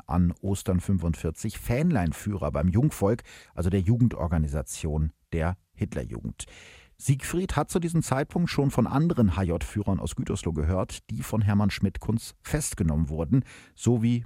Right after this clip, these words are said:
Gerd, Hans oder Günther, alles ehemalige Jungvolk-Kameraden von Siegfried. Sein Bekannter Wilfried Markötter hat es nur durch einen Trick geschafft, dem Weißen Tod zu entkommen.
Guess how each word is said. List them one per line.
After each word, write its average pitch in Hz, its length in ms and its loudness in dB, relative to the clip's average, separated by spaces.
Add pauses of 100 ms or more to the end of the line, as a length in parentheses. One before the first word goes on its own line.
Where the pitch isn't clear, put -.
(120)
Gerd, 120 380 2 (100)
Hans 107 460 0
oder 90 240 2
Günther, 98 540 2 (420)
alles 95 500 -2
ehemalige 98 580 4
Jungvolk-Kameraden 85 1120 2
von 73 180 -6
Siegfried. - 600 -12 (480)
Sein 92 480 2
Bekannter 175 720 2
Wilfried 131 360 2
Markötter 117 600 0
hat 135 140 -6
es - 160 -8
nur 135 120 6
durch 139 200 -4
einen 131 200 -2
Trick - 440 -2
geschafft, - 440 -4
dem 85 140 2
Weißen 76 300 -2
Tod - 240 -4
zu - 120 -6
entkommen. 95 440 2